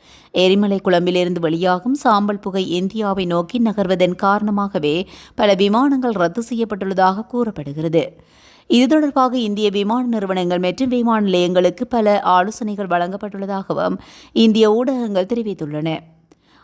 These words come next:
அதேவேளை, இந்த எரிமலை சுமார் பன்னிராயிரம் ஆண்டுகளில் முதல் முறையாக கடந்த ஞாயிற்றுக்கிழமை வெடித்துள்ளதாக சர்வதேச தகவல்கள் கூறுகின்றன. இந்த சாம்பல் மேகம் இந்தியாவின் ராஜஸ்தான், ஹரியானா மற்றும் டெல்லி பகுதிகளில்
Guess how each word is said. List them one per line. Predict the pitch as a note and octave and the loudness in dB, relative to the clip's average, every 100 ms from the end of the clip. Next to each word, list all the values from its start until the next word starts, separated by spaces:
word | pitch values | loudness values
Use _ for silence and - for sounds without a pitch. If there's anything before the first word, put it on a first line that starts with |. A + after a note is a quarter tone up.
| - | 0
அதேவேளை, | F3+ F3+ F3+ G3 | 2 2 2 2
இந்த | B3 A3 F#3+ | 2 2 2
எரிமலை | F3+ F#3 F#3 G#3 | 2 0 0 0
சுமார் | B3 G#3+ F3+ E3+ | -2 0 0 0
பன்னிராயிரம் | G#3 G3+ A3 G3 F3+ E3+ | 0 0 2 2 2 0
ஆண்டுகளில் | D#3+ E3+ F3 F#3+ G3 G#3+ | 0 0 0 -2 -4 -2
முதல் | B3 F#3+ F#3 | 0 0 0
முறையாக | F3+ F3 F3 F#3 A#3 | 0 0 2 0 -2
கடந்த | A3 G3+ F#3+ | -2 0 2
ஞாயிற்றுக்கிழமை | F3+ F#3+ A3 A3 G#3+ F3+ - F3 - - - G3+ | 2 0 -2 -2 -2 -2 -4 -8 -12 -20 -4 0
வெடித்துள்ளதாக | G#3 G3+ C#4 B3+ A3+ G#3+ | 2 2 2 2 2 0
சர்வதேச | A3+ A3 F3 F3 F#3+ G3 | 0 0 0 0 -2 -2
தகவல்கள் | F#3+ F#3 F3+ E3+ F3 A3 A#3+ | -6 -4 0 0 0 -2 -2
கூறுகின்றன. | A3 E3 D#3 D3 D#3 - _ _ _ - - - | -2 -2 -4 0 -2 -4 _ _ _ -20 -12 -2
இந்த | G3+ G#3 | 2 2
சாம்பல் | G3+ G#3 F3 F3+ A3+ B3 | 2 2 2 2 -2 -2
மேகம் | F#3 F3+ F3+ A3 F4+ - | -2 -2 -4 -6 -8 -6
இந்தியாவின் | G3+ G#3+ C4 B3+ A3 G#3 A3+ E3+ | -2 -2 -2 0 2 2 0 0
ராஜஸ்தான், | F3+ F3 F#3 G3 - F#3+ C4 A#3+ | 2 2 0 -6 -4 -2 -2 0
ஹரியானா | G3 F#3 F#3 E3+ F3+ B3+ | 0 2 2 2 0 -2
மற்றும் | A3 G3 G3 F#3 | -4 -4 -4 0
டெல்லி | F#3 F#3 A#3 | 2 2 -2
பகுதிகளில் | A#3 F#3 F#3+ G3+ G#3+ G#3 - | -4 -4 -2 -2 -2 -4 -4